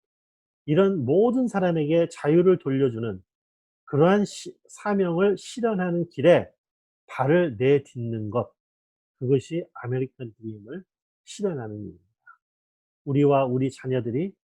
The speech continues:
아메리칸 드림을 꿈꾸며 살고 있다면 바로 이런 자유의 확장에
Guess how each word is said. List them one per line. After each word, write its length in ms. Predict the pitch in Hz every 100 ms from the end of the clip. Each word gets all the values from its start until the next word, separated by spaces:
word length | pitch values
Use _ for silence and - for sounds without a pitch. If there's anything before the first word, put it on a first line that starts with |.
| _ _ -
아메리칸 560 | 120 165 185 190 175
드림을 440 | - 165 156 151 151
꿈꾸며 580 | 226 208 190 131 98 _ _ _ _
살고 420 | - 202 185 180
있다면 640 | 120 - 147 147 147 98 - _
바로 400 | 127 120 165 - _ _ _ _ _ -
이런 320 | 131 139 139
자유의 520 | - - 143 170 185 180
확장에 680 | - _ - 208 156 139